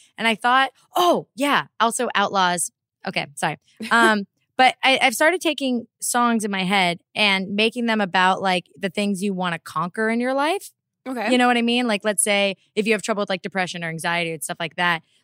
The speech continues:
Speaker 1: like, the song where it's like, "I'm over this, I'm over you, I can do it, blah, blah, blah." It should be, like, an internal, like, pick-me-up song to yourself.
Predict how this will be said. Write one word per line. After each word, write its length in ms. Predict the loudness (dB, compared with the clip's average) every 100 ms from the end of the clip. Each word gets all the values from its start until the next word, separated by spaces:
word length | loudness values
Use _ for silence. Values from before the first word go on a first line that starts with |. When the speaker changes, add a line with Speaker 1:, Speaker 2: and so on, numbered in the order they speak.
| -4
Speaker 1:
like, 240 | -2 -2
the 280 | -8 -8 -4
song 320 | 0 0 0
where 120 | -2 -4
it's 160 | -4
like, 280 | -4 -4 -6 -6
"I'm 140 | -2
over 260 | 0 0 -2
this, 280 | -4 -4 -4
I'm 80 | -6
over 180 | -6 -4
you, 200 | -4 -4
I 80 | -4
can 160 | -6
do 220 | -2 -2
it, 140 | -2 -2
blah, 120 | -2
blah, 100 | -2
blah." 360 | 0 2 2 0 _ -8
It 100 | -6
should 180 | -4 -4
be, 320 | -2 0 -2 -4
like, 160 | -6 -4
an 100 | -4
internal, 540 | -4 -2 -2 -2 0
like, 260 | 0 -2 -4 -10
pick-me-up 400 | -4 -2 -2 -4
song 320 | -6 -6 -6
to 140 | -10
yourself. 600 | -10 -6 0 0 -2 -10